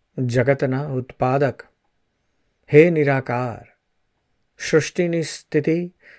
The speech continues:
અને અંતને કરવાવાળા. હે મહારાજ, આ મદોન્મત્ત દ્વય દૈત્યો મને મારવા સારું તૈયાર થયેલા છે.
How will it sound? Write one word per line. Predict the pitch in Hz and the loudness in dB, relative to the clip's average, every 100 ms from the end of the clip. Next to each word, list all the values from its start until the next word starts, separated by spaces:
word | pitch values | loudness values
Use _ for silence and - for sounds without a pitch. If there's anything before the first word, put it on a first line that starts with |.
| _ - | _ -8
અને | 170 185 - - | -4 -2 -4 -8
અંતને | 156 185 175 147 123 | -2 -2 -2 -2 -4
કરવાવાળા. | 101 98 87 87 - - - _ _ _ _ _ _ _ _ _ _ _ _ _ | -8 -12 -12 -14 -18 -20 -20 _ _ _ _ _ _ _ _ _ _ _ _ _
હે | 131 135 | -2 0
મહારાજ, | 127 120 135 127 139 131 87 - _ _ _ _ _ _ _ _ _ - | -2 -2 -2 0 -2 -4 -8 -16 _ _ _ _ _ _ _ _ _ -4
આ | 147 | -2
મદોન્મત્ત | 151 131 131 131 151 151 143 156 - | -2 -2 0 2 2 2 -2 -4 -6
દ્વય | - 127 120 139 151 151 | -12 -8 -2 2 2 0
દૈત્યો | 131 139 139 - 156 | 0 -2 -2 -2 0
મને | 139 135 143 | 0 -4 -4
મારવા | 123 127 135 139 143 | -4 -4 -2 -2 -2
સારું | 135 139 143 147 | -4 -6 -4 -6
તૈયાર | 147 131 120 123 135 135 | -4 -4 -2 0 0 0
થયેલા | 113 107 104 92 82 | -2 -6 -8 -8 -14
છે. | - | -20